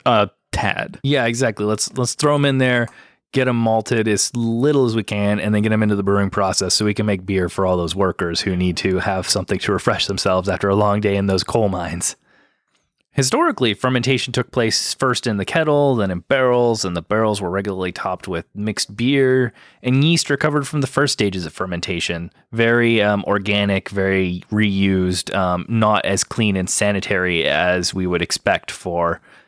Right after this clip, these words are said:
Speaker 2: you know, modern breweries. Um, these days, brewers aim for a pale, golden, dry, effervescent, kind of crisply bitter beer using lightly malted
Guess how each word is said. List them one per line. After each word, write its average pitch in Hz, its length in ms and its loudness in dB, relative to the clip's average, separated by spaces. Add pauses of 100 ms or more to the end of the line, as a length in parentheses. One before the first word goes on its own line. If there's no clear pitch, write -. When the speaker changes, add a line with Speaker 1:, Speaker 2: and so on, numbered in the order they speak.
Speaker 2:
you 98 80 -4
know, 85 160 0
modern 92 460 0
breweries. 95 560 0 (420)
Um, 113 280 -2
these 127 180 2
days, 127 200 4
brewers 117 460 2
aim 110 320 -2
for 104 640 0
a 95 140 -2
pale, 123 640 2
golden, 104 800 0
dry, 98 400 0
effervescent, 95 800 0
kind 104 200 -2
of 95 80 -6 (300)
crisply 117 640 0
bitter 104 500 2
beer 98 320 2
using 92 400 0
lightly 107 260 0
malted 95 320 0